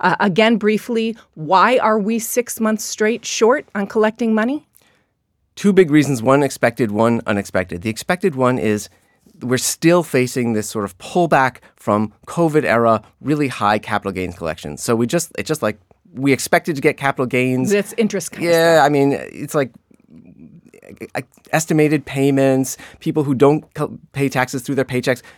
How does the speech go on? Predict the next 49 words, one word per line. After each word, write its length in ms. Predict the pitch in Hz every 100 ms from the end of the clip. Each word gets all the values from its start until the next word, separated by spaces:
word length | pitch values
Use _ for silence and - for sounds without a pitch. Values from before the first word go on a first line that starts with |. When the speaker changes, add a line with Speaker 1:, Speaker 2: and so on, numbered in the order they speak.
| -
Speaker 2:
very 160 | 202
stuff 300 | 233 - 180
that's 160 | 165 123
really 200 | 151 185
volatile. 520 | 135 123 127 131 120 - - _
We 160 | 123 147
got 140 | 147
in 40 | 151
the 60 |
habit 240 | 127 131 123
of 100 | 117
thinking 260 | 131 127
we 60 | 120
were 60 | 117
gonna 100 | 113
get 120 | 104
too 100 | 110
much 160 | 104
of 80 | 101
it 80 | 98
because 260 | 98 107 92
we 80 |
did 360 | 90 113 92 90
during 200 | 80 87
covid, 300 | 101 92 104 - -
and 100 | 156
we're 60 |
not. 200 | 156 92
So 80 | -
that 160 | 147 -
pulled 140 | 131
back. 180 | 117 110
That's 180 | 123 -
pretty 240 | - 107
expected. 400 | 90 - - 87 - -
The, 260 | - 135 107
the 280 | - 113 113
surprising 420 | 110 151 147 147
part 180 | 131 123
is 200 | 107 101
we're 100 | 107
also 260 | 107 127 131
collecting 320 | 113 107 110
a 60 |
lot 220 | 95 101 -
less 200 | 82 -
in 120 | -
sales 240 | - -
taxes. 340 | - - 69